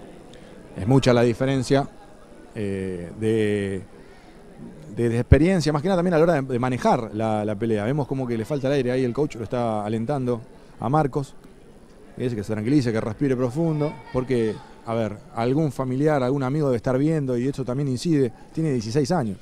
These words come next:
Hay nervios capaz y eso hace que se quede sin aire, que no, no pueda largar tanta, o sea, la explosión todo de uno y después no puede recuperarse.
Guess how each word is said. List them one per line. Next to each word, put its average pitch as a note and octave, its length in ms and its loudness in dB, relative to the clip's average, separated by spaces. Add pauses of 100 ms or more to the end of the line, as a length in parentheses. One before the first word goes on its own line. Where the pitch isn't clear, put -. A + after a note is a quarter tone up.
(1200)
Hay A#2+ 220 -2
nervios D3 380 2
capaz C3 320 -2
y B2+ 100 -2
eso C3+ 160 -4
hace B2 140 -8
que A#2 80 -8
se G2+ 80 -12
quede B2+ 200 -6
sin C3 160 -8
aire, C#3 280 -4
que A2+ 60 -8
no, A#2+ 140 -8
no A#2 120 -8
pueda A2+ 420 -4 (640)
largar B2 400 -2
tanta, B2 440 -2
o G#2 60 -6
sea, A2+ 160 -2
la A2 100 0
explosión C#3+ 360 0
todo D3+ 140 6
de D#3+ 80 8
uno G3 120 4
y F3 40 2
después D3+ 240 0
no C#3+ 80 -4
puede D3+ 140 0
recuperarse. C#3 460 0